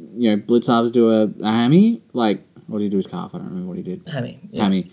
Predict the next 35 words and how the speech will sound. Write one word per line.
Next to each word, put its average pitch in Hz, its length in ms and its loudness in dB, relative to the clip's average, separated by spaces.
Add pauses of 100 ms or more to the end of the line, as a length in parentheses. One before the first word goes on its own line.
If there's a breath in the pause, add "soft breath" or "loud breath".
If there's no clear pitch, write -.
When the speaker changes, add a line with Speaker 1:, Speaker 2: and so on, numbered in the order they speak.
(240 soft breath)
Speaker 1:
Um, 113 360 2 (260)
Speaker 2:
Oh, - 140 8
Speaker 1:
or, 123 60 8
Speaker 2:
and 131 100 8
also 123 220 6
Speaker 1:
or - 20 6
Speaker 2:
the, 135 60 6
the, 127 160 4
the 139 180 6
Speaker 1:
Hawkins. 135 200 6
Speaker 2:
vitriol 131 600 2
online 127 380 -2
about 123 340 -8 (100)
them 127 200 0
wanting 120 600 -6
Henry 123 420 -4
killed 113 380 -10
before 127 220 -6
the 143 80 -2
<laughs> - 60 -4
Collingwood 131 340 4
Geelong 123 280 2
game 123 180 0
earlier 117 200 -4
this 123 200 -6
year. 120 140 -2
Speaker 1:
Mm. 92 480 0 (260 loud breath)
Speaker 2:
Um, 131 560 2
like, 147 180 2
it's 147 220 2
just 160 180 -4
very 143 220 6
funny 120 240 -2
to 113 80 -4
me. 117 320 -10